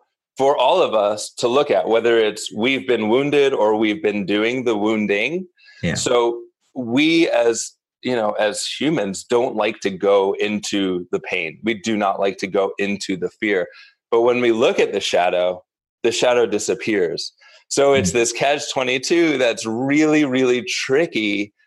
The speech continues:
Speaker 1: um, but absolutely essential for evolution and for co-evolution. And, and man, I do not have it figured out. I just wanna be <laughs> really front and
Speaker 2: <laughs>
Speaker 1: better, <laughs> crystal clear that I'm on a journey, I'm on a pursuit, um,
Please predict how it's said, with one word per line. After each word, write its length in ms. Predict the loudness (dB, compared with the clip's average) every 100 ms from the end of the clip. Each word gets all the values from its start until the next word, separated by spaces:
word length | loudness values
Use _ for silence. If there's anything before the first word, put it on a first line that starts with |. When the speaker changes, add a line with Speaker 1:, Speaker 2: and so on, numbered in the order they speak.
| _ _ _ -2
Speaker 1:
um, 260 | -2 0
but 160 | -2 0
absolutely 680 | -2 -2 0 0 2 2 0
essential 720 | 0 -2 -2 0 2 0 -2 -2
for 500 | 2 4 2 0 -4 -2
evolution 760 | 0 0 0 0 0 -2 -2 -4
and 180 | -6 -6
for 140 | -4 -6
co-evolution. 960 | 0 0 2 0 -2 -6 -6 -8 -14 _ _ _ _
And, 280 | -4 -2 -4 -10 _
and 260 | -4 -2 0
man, 200 | 2 2
I 160 | 2 2
do 180 | 2
not 240 | 2 2 2
have 140 | 2 0
it 120 | -2
figured 280 | -2 0 2
out. 160 | 0 0
I 60 |
just 160 | 0 2
wanna 180 | 0 0
be 200 | -2 -4 -8 -16
<laughs> 300 | -14 -14 _
really 280 | 0 2 4
front 480 | 2 0 4 4 4
and 420 | 2 0 0 -12 0
Speaker 2:
<laughs> 40 |
Speaker 1:
better, 420 | 2 4 2 2
<laughs> 60 | 0
crystal 500 | 0 0 0 -2 -2
clear 300 | 2 2 4 4
that 240 | 4 2 -2 -16 -6 0
I'm 300 | 2 2 2
on 280 | 2 2
a 60 | 0
journey, 460 | -2 0 0 2 0
I'm 160 | 0
on 100 | -2
a 60 | -4
pursuit, 680 | -6 -6 -4 0 2 0 -2
um, 420 | -2 0 0 -2